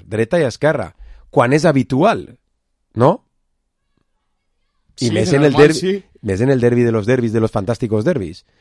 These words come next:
Speaker 1: És curiós que justet no estava aixa. Que ho diu Roig, diu, "No falta ojo d'halcón, fiqueu càmeres de línia de gol." Si haguéreu una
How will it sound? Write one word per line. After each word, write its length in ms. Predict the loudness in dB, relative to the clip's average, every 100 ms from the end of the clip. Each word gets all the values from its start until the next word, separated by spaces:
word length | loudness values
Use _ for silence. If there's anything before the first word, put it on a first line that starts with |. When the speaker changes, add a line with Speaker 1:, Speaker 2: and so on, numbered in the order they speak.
| _ _ _
Speaker 1:
És 80 | -4
curiós 340 | 0 4 2 2
que 180 | -2 -2
justet 600 | -2 -4 -2 4 2 4
no 140 | 0 0
estava 280 | -2 -4 -4
aixa. 300 | -10 -16 -18 _ _ _ _ _ _ _ _
Que 100 | -10
ho 200 | -6 -4
diu 160 | -2 0
Roig, 220 | 2 2
diu, 100 | 2
"No 120 | -2
falta 280 | -2 -2 0
ojo 140 | 0 0
d'halcón, 360 | -2 -4 -6
fiqueu 260 | -4 -2 -2
càmeres 540 | -4 -6 -10 -12 -20 _ _ -6
de 160 | -4
línia 280 | -2 -4 -4
de 100 | -6
gol." 240 | -8 -12 -14 _ _ _ _ _ _ _ _ _ _ _ _ _ _
Si 120 | -6 -2
haguéreu 240 | 0 -2 -2
una 220 | -4